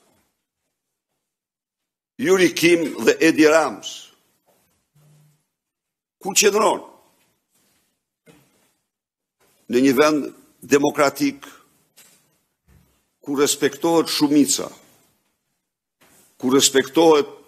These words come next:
sovraniteti i një vendi, nuk synohet kurrë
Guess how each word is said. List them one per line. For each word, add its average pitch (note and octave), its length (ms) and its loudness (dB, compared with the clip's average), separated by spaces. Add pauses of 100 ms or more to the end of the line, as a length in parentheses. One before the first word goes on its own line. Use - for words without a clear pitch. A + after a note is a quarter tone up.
(640)
sovraniteti C#3+ 960 0
i G#2+ 80 -8
një B2 120 -4
vendi, G2 340 -4 (2000)
nuk C#3 200 0
synohet C#3+ 480 2
kurrë C3+ 440 -6